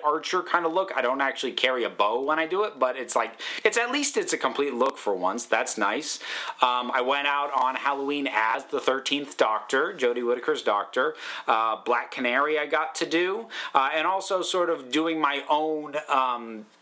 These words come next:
sort of, I mean, <laughs> I don't like the whole thing, like,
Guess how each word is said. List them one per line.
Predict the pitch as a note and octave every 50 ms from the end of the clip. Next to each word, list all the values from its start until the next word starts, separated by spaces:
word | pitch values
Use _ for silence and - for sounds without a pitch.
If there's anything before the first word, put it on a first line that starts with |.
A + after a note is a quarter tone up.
| _ _
sort | - - - D3+ C#3 C3+
of, | C3 B2+ -
I | - A2+ A2+
mean, | A#2 B2 C3
<laughs> | B2 - - - - - - - _ -
I | B2+
don't | C3 C3+ C#3 C3+
like | C3 C3 B2
the | - A#2
whole | A2+ B2+ C3
thing, | B2+ C3+ C3+ B2+ A#2+ - - - - -
like, | C#3 B2 A#2 A#2